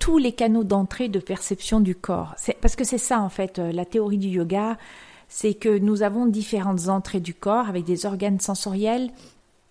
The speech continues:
avec, euh, des outils qui font que nous nous éparpillons. L'idée, c'est de se recentrer pour en être d'abord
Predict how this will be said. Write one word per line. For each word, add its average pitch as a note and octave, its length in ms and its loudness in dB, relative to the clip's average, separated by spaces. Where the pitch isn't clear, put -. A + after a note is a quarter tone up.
avec, F#3 400 -6
euh, F3+ 140 0
des E3 340 2
outils C#4+ 460 -4
qui A#3 140 -4
font E4 300 -4
que D4+ 340 0
nous C4 380 4
nous G#3+ 360 0
éparpillons. B3+ 600 -2
L'idée, G#3+ 380 -4
c'est B3 160 -4
de F#3+ 100 -4
se G#3 160 -2
recentrer G#3+ 1160 -2
pour G#3 140 -4
en G#3+ 120 2
être G#3+ 260 -2
d'abord F3+ 420 -4